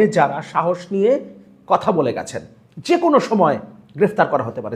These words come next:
যে কোনো সময় গুম করে দেয়া হতে পারে, যে কোনো সময় তুলে নিয়ে গিয়ে ডিজিএফআই হেডকোয়ার্টারে নিয়ে গিয়ে তারপর কী হতে পারত, আমরা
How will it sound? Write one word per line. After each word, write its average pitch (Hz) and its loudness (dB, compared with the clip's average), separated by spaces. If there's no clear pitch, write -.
যে 262 -2
কোনো 247 0
সময় 180 -2
গুম 233 -2
করে 170 2
দেয়া 135 -4
হতে 135 -10
পারে, - -6
যে 262 0
কোনো 262 4
সময় 208 4
তুলে 220 8
নিয়ে 202 4
গিয়ে 180 4
ডিজিএফআই 160 -2
হেডকোয়ার্টারে 139 -2
নিয়ে 131 -10
গিয়ে 131 -10
তারপর 127 0
কী 160 -4
হতে 147 -8
পারত, - -10
আমরা 147 2